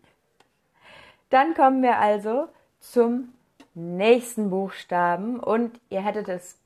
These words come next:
bestimmt erraten können, nach Fa-, äh, T kommt U. Und in dem Zungenbrecher bei U geht es um eine Stadt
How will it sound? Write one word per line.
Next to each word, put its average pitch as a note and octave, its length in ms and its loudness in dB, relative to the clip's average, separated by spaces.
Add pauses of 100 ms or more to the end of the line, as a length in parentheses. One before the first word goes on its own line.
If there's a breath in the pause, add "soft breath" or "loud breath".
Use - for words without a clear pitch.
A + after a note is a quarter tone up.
bestimmt - 440 -2
erraten G3+ 520 0
können, G3+ 320 -6
nach A3 240 0
Fa-, - 380 -6
äh, F#3 180 6
T F#3+ 420 0 (420 soft breath)
kommt G#3 400 0 (720)
U. A#3+ 340 -2 (1900 soft breath)
Und A#3+ 320 4 (180)
in A3+ 220 -2
dem G#3 340 -6 (140)
Zungenbrecher G3+ 1120 -2
bei F3+ 320 0 (920)
U D4 420 2 (1000 soft breath)
geht A#3+ 160 2
es B3 120 -2
um A3+ 120 -6
eine G3 220 -10
Stadt - 380 -6